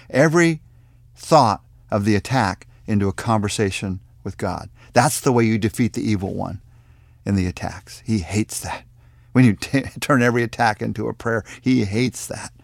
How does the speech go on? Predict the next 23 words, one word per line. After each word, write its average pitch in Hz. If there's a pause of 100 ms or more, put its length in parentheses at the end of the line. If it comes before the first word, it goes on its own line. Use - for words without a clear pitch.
(520)
Have 117
I 123
prayed 131
about 95
the -
problem? 92 (1200)
And 107
then 123
number 147
six, - (460)
have 110
I 104
praised 127
God 92 (360)
for 110
the 98
solution? 98 (1200)
This 143
is 139 (560)
trusting 147
God 131
in 120
advance, 110